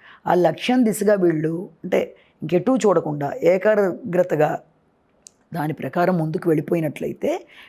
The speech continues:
వీళ్ళు అనుకున్నది సాధించగలుగుతారు. రెండోది, వీళ్ళు మనస్సుని, వాక్కుని, ఈ రెండింటిని కొంచెం నియంత్రించుకోవాలి. ఎందుకంటే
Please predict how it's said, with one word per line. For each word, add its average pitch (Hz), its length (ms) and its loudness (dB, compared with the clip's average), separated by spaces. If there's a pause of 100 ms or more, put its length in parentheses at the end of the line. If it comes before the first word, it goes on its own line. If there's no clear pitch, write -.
వీళ్ళు 185 160 4
అనుకున్నది 220 340 0
సాధించగలుగుతారు. - 840 -12 (520)
రెండోది, 226 640 0 (220)
వీళ్ళు 202 540 2 (240)
మనస్సుని, 208 840 0 (600)
వాక్కుని, 160 640 0 (300)
ఈ 196 60 2
రెండింటిని 185 400 0
కొంచెం 175 280 -2
నియంత్రించుకోవాలి. 160 840 -6
ఎందుకంటే 214 460 0